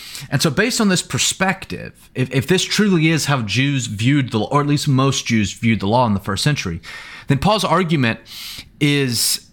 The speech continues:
that the boundary markers of the people of God have changed.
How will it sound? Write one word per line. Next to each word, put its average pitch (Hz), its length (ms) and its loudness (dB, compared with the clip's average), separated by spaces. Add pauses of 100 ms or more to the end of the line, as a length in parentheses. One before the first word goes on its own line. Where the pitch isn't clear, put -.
that 127 420 0
the 113 80 2
boundary 156 680 2
markers 113 640 2
of 101 160 -2
the 101 80 2
people 139 500 -2
of - 240 -6
God 92 500 0 (100)
have 98 180 0
changed. - 720 -2